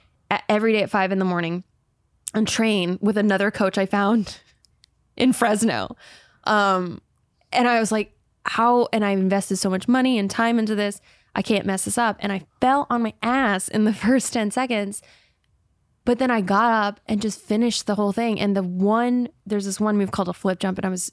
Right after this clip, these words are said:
so worried about not being able to do it. I did it. And I was like, "You know what? I needed to fail publicly to see my own potential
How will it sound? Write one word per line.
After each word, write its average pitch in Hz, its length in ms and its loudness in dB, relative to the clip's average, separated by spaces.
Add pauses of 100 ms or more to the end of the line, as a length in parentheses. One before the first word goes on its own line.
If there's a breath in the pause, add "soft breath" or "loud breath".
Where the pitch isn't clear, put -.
so - 260 -2
worried 185 280 2
about 180 340 -4 (180)
not 185 200 -2
being 196 120 0
able 185 120 -2
to 185 80 -4
do 185 80 -2
it. - 80 -4
I 185 100 -2
did 214 220 -4
it. - 140 -6 (580)
And 269 80 -2
I - 40 2
was 269 120 0
like, 269 220 0
"You 285 80 0
know 294 100 0
what? 294 360 -2 (640)
I 247 120 2
needed 262 580 2 (180)
to - 160 -4
fail 214 880 0
publicly 196 920 -2 (280)
to - 160 -6
see 208 420 0
my 190 260 0
own 190 220 -2
potential 208 640 -4